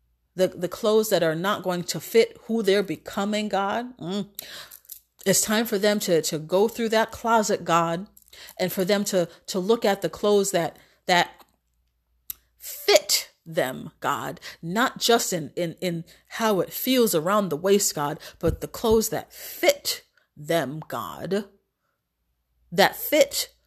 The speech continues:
their royalty, God, that fit who they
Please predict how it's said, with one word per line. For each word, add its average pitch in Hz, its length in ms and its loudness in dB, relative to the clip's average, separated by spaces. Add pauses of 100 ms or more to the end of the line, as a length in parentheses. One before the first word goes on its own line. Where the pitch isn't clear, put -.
(100)
their 180 520 4 (220)
royalty, 190 760 4
God, 151 300 -6
that 180 180 2
fit - 420 0 (180)
who 302 520 2
they 208 460 4